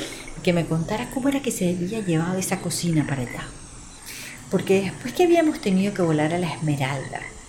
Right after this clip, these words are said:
y nos habíamos encaramado en aquel barquito, y para llegar hasta allí solamente pudimos entrar en unas voladoras, en las lanchitas aquellas de aluminio chiquitas, porque el barquito no pasaba por ese río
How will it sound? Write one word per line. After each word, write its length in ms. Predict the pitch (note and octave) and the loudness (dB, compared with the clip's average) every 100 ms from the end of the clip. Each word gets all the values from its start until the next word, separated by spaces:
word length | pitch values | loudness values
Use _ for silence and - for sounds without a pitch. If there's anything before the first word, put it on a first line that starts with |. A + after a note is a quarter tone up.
| - - F3 | -18 -4 4
y 60 | |
nos 140 | F3 F3+ | 6 6
habíamos 360 | F#3+ A#3 B3+ | 6 6 8
encaramado 600 | A3 E3+ D#3+ D3+ D3+ E3 | 8 6 2 4 4 2
en 60 | E3+ | 2
aquel 280 | D3 D3 C#3 | 0 0 0
barquito, 600 | C#3+ - - C#3 - - - - - - - - | 0 -2 -6 -8 -8 -12 -12 -16 -16 -16 -6 6
y 120 | A#3+ | 8
para 240 | - G3 | 8 6
llegar 520 | F#3+ F#3+ G3 F3+ A#3 D4+ | 6 6 4 4 4 2
hasta 300 | - - G3 | 0 2 2
allí 360 | F3 G#3+ A3 - | 4 2 2 0
solamente 600 | - G#3+ G#3 G3+ F#3+ F#3+ | 2 6 6 4 2 2
pudimos 460 | - E3+ D#3 F3+ | 2 4 4 4
entrar 340 | E3 D3 D3 C#3+ | 2 2 2 2
en 100 | D#3+ | 0
unas 280 | D#3+ D#3+ D#3 | 0 0 2
voladoras, 720 | D#3 D#3 C3+ C#3+ D3+ D#3 C#3 D3+ | 6 6 6 4 6 6 4 2
en 140 | D#3 | 0
las 120 | C#3 | 2
lanchitas 500 | C#3+ C#3+ - - E3 | 2 0 -2 -2 -2
aquellas 300 | D#3+ C#3+ D3 | 0 2 4
de 80 | D#3+ | 4
aluminio 380 | D#3 D3 C#3+ D#3 | 4 4 2 0
chiquitas, 380 | - - D#3 E3+ | -2 -2 0 0
porque 220 | E3 D3 | 0 0
el 80 | C#3 | 0
barquito 400 | C#3 D3 D3+ E3 | 0 0 0 2
no 140 | D#3+ | 2
pasaba 540 | D3+ D3+ - D#3 E3 D#3+ | -2 -4 0 4 4 2
por 160 | E3 | 0
ese 220 | D3 E3 | 0 2
río 420 | D#3 D3+ F3 E3+ | 4 4 6 6